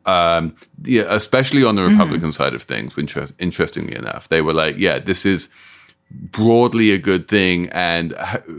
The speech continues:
Speaker 1: who, how dare you try and crack down on the most innovative thing to happen to money in a thousand years," or whatever the argument was.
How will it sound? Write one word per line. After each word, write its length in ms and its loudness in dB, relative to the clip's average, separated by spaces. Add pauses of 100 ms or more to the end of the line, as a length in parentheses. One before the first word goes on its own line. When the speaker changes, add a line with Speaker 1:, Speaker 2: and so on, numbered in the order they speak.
Speaker 1:
who, 400 4 (200)
how 220 2
dare 260 2
you 200 2
try 260 0
and 160 0
crack 360 -2
down 280 2
on 140 2
the 80 0
most 300 0
innovative 640 0
thing 300 0
to 120 -2
happen 400 -2
to 120 -2
money 380 0
in 400 -2
a 80 -4
thousand 420 -4
years," 380 0
or 60 0
whatever 320 -2 (220)
the 160 -6
argument 520 -4
was. 320 -6